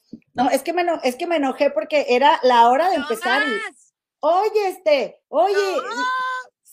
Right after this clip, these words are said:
Speaker 1: cierra, que cierren el garage. O no me hace que me levante a cerrar. Y yo, "Oye, es mi hora de entrar en el YouTube", ¿no? Y
Speaker 2: Oye,
Speaker 1: ahorita
Speaker 2: se
Speaker 1: que
Speaker 2: enoja
Speaker 1: cuelguen, va a
Speaker 2: porque
Speaker 1: ver.
Speaker 2: tiene que ir a levantar el garage,
Speaker 1: Sí,
Speaker 2: imagínate, no.
Speaker 1: tengo, sí, porque tengo que yo estar aquí platicando con las comadres.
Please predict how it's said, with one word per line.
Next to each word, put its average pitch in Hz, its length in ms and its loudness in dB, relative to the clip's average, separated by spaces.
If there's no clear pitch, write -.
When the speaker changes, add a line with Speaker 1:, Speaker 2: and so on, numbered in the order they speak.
Speaker 1:
cierra, 320 400 0
que 302 140 -4
cierren 339 340 -8
el 359 140 -8
garage. 269 400 -8
O 180 60 -16
no 165 120 -16
me 170 140 -16
hace 220 180 -20
que 294 120 -14
me 240 160 -10
levante 196 460 -10
a 240 60 -12
cerrar. 226 300 -10
Y 196 60 -12
yo, 220 140 -2
"Oye, 233 460 -2
es 233 120 -10
mi 285 240 -2
hora 285 260 -4
de 302 60 -6
entrar 277 280 -6
en 277 80 -6
el 269 80 -8
YouTube", 277 440 -12
¿no? 226 240 -10
Y - 0 -
Speaker 2:
Oye, 285 100 -4
Speaker 1:
ahorita 214 360 -8
Speaker 2:
se - 100 -14
Speaker 1:
que 226 60 -6
Speaker 2:
enoja 196 140 -4
Speaker 1:
cuelguen, 226 300 -6
va 196 100 -8
a 220 40 -2
Speaker 2:
porque - 0 -
Speaker 1:
ver. 214 180 -2
Speaker 2:
tiene 233 160 -16
que 247 80 -12
ir 254 60 -2
a 254 40 -4
levantar 233 440 -8
el 226 80 -10
garage, 233 300 -10
Speaker 1:
Sí, - 100 -20
Speaker 2:
imagínate, 359 540 0
no. 220 100 -16
Speaker 1:
tengo, 269 240 -4
sí, 294 320 -4
porque 330 200 -6
tengo 240 220 -2
que 254 160 -6
yo 233 80 -10
estar 240 180 -10
aquí 254 180 -12
platicando 220 420 -10
con 196 100 -14
las 165 120 -20
comadres. - 340 -20